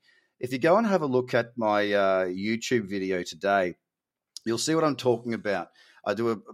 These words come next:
sort of walk you through what happens after there's a daily pullback. We like to see the four-hour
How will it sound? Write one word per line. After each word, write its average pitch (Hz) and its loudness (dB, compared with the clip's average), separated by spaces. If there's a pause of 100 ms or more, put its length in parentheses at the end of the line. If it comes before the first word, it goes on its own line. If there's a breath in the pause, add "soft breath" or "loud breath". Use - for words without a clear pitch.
(240)
sort 143 -6
of 131 -4
walk 151 -2
you 123 -8
through 113 -2 (260)
what 120 -2
happens 110 0
after 104 2
there's 98 -4
a 90 -10
daily 98 0
pullback. 127 2 (140)
We 104 -6
like 120 4
to - -10
see - -4
the 95 -6
four-hour 107 2